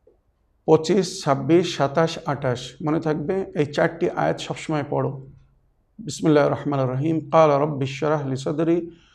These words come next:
ওয়া ইয়াসসির লি আমরি ওয়াহলুল উকদাতাম মিন লিসানি ইয়াফকাহু কওলি। তোমার স্মরণশক্তি এত বৃদ্ধি হয়ে যাবে যে লোক তোমাকে জাদুঘর মনে করবে। কোনো জিনিস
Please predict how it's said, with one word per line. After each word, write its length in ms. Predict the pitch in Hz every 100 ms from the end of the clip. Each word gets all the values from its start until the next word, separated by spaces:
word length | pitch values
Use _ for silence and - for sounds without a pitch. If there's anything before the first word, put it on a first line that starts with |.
| _ _
ওয়া 100 | 143
ইয়াসসির 320 | 143 139 185
লি 480 | 147 135 135 135 - -
আমরি 300 | 170 170 170
ওয়াহলুল 420 | 170 160 151 143
উকদাতাম 580 | 147 185 165 156 147 139
মিন 200 | 139 135
লিসানি 800 | 131 135 - 165 170 180 185 - - _ -
ইয়াফকাহু 540 | 147 147 - 143 135
কওলি। 380 | 147 135 127 131 - - _ _ _ _ -
তোমার 180 | 135
স্মরণশক্তি 800 | 131 147 190 185 175 165 151 - 165
এত 180 | 175
বৃদ্ধি 360 | 196 175 175 147
হয়ে 160 | 160 160
যাবে 380 | 151 156 - - - _ -
যে 100 | 143
লোক 240 | 151 151
তোমাকে 320 | 156 165 165
জাদুঘর 420 | 147 151 160 143 135
মনে 220 | 135 131
করবে। 400 | 135 123 123 131 - - _ _ _ _
কোনো 220 | 170 180 170
জিনিস 400 | 156 175 175